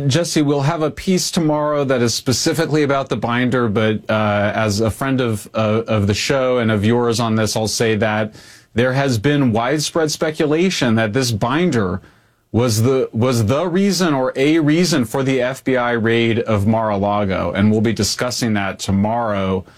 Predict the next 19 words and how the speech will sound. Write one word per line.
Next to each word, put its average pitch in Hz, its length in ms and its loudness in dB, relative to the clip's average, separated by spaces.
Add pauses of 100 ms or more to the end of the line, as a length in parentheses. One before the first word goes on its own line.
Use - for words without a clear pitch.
(320)
But 107 120 2
obviously, 147 640 0
if 113 120 0
this 156 240 0
binder 147 460 0
contains 143 720 0
what 127 340 0
we 135 300 2
have 147 340 -2
been 143 160 0
told 165 360 0
that 160 100 0
it 156 140 0
contains, 151 640 0
which 113 160 0
may 139 260 2
include 151 320 0
raw 120 380 0
intelligence, 131 1040 -4